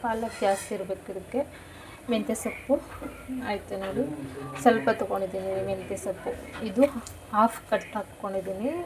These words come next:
ನೋಡಿಲ್ಲ ಆಯ್ತು ನೋಡಿ ಮೆಂತ್ಯ ಸೊಪ್ಪು. ಆ, ಇದು ಹಾಫ್ ಕಟ್ಟು, ಅದು ಒಂದು ಸ್ವಲ್ಪ ಒಂದು ಹಿಡಿಯಷ್ಟು ಮೆಂತ್ಯ ಸೊಪ್ಪು. ಹಾಗೆ ಇಲ್ಲಿ, ಆ, ಬೇಳೆ ಬೇಯಿಸ್ಕೊಂಡಿದ್ದೀನಿ, ತೊಗರಿ ಬೇಳೆ ಹಾಕ್ಕೊಂಡಿದ್ದೀನಿ.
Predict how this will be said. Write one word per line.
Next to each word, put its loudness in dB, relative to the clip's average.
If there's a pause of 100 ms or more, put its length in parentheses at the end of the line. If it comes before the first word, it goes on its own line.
ನೋಡಿಲ್ಲ 0
ಆಯ್ತು 2
ನೋಡಿ -6
ಮೆಂತ್ಯ -6
ಸೊಪ್ಪು. -6 (2250)
ಆ, 0
ಇದು 2 (260)
ಹಾಫ್ 2
ಕಟ್ಟು, 4
ಅದು 10
ಒಂದು 2 (380)
ಸ್ವಲ್ಪ 4 (300)
ಒಂದು 0
ಹಿಡಿಯಷ್ಟು 2
ಮೆಂತ್ಯ -2
ಸೊಪ್ಪು. 0 (500)
ಹಾಗೆ 4
ಇಲ್ಲಿ, 6 (1400)
ಆ, 10 (1300)
ಬೇಳೆ 12
ಬೇಯಿಸ್ಕೊಂಡಿದ್ದೀನಿ, 6 (120)
ತೊಗರಿ 4
ಬೇಳೆ 6
ಹಾಕ್ಕೊಂಡಿದ್ದೀನಿ. -2